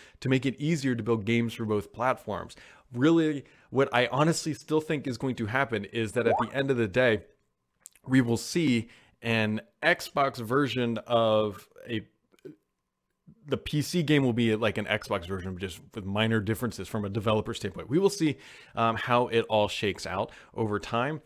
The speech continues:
but I wouldn't write this rumor off as being completely dead and, and inaccurate because it didn't come out at E three. This is a much longer play. Game Core, I don't think, is even rolled out really wide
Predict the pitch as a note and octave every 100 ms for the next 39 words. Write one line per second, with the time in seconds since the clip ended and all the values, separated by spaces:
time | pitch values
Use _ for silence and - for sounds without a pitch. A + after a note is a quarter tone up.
0 | _ _ C#3 B2+ C3 B2+ A#2+ E3 E3+ C3
1 | C3 - B2 G2+ A#2 B2 A#2 G#2 G#2+ -
2 | - A2 G2 A2 A2 G2 G2 B2+ A#2 A2
3 | F2+ A#2+ A#2+ A2 - G#2+ G2+ - G#2+ G#2+
4 | D#3 D3+ C3 D3 - A#2+ G#2+ B2+ A2+ B2+
5 | A2+ C#3+ D3 - C3 A#2 A2 A2 G2+ A#2+
6 | G2+ G#2+ B2+ B2+ C3+ C3+ - A#2 C3 D3
7 | C#3 B2+ - A2+ G#2 C3+ F#3+ - E3+ C#3+
8 | C3+ - - - D3+ F3 - _ F#3 F3
9 | - C3+ A#2+ A#2+ A#2 G#2+ A#2 A#2 A#2 A2+
10 | - A#2 A2 G#2 G2 G#2+ A2 G#2